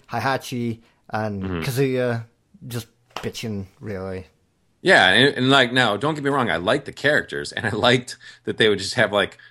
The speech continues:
Speaker 2: a fucking panda or a raptor
Speaker 1: Yeah.
Speaker 2: <laughs> that was just randomly fighting. You know,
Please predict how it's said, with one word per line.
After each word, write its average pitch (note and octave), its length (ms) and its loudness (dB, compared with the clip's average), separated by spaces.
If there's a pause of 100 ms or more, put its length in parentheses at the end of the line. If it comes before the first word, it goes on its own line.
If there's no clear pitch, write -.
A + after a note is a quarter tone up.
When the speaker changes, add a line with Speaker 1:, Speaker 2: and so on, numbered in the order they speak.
(120)
Speaker 2:
a - 60 -20
fucking G2 340 -4
panda F#2+ 580 0
or E2 220 2
a D2 60 -2
raptor F#2+ 460 2 (240)
Speaker 1:
Yeah. D3+ 120 0
Speaker 2:
<laughs> - 80 -4
that D3 120 4
was A#2+ 140 2
just A#2+ 200 -2 (240)
randomly B2 440 6
fighting. A2+ 500 2 (260)
You B2 80 2
know, B2+ 360 2